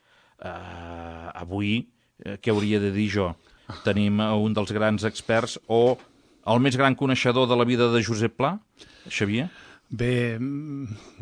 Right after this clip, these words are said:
Speaker 2: no ho sé, no em sento gaire còmode amb aquesta, amb aquests qualificatius. Eh, jo soc un professor de literatura interessat per,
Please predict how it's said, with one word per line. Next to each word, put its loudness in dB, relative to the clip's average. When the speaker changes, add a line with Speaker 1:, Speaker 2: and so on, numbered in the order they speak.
Speaker 2:
no 2
ho 0
sé, 0
no 2
em 0
sento 2
gaire -2
còmode -2
amb -4
aquesta, -4
amb 2
aquests 0
qualificatius. -4
Eh, -10
jo -6
soc -8
un 2
professor 0
de 2
literatura 2
interessat 0
per, 0